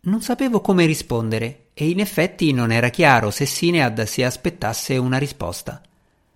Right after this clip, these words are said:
Dal tono della sua voce ho dedotto che fosse una dichiarazione che aveva fatto in più occasioni in passato.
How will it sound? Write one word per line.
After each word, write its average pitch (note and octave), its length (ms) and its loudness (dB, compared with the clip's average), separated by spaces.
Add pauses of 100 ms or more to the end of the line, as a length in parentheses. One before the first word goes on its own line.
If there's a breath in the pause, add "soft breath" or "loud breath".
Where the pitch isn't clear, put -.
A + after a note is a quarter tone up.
(580)
Dal F3 160 2
tono A2 280 2
della A#2+ 180 2
sua F#3+ 140 2
voce G#3 500 0
ho C#3+ 180 0
dedotto F3+ 520 2
che D3+ 160 -6
fosse - 320 -2
una B2+ 240 2
dichiarazione C#3 760 0 (300 loud breath)
che - 140 -2
aveva D#3 200 6
fatto F3+ 300 0
in C3+ 160 4
più D#3+ 180 2
occasioni F#3 460 0
in D#3+ 140 0
passato. - 640 -6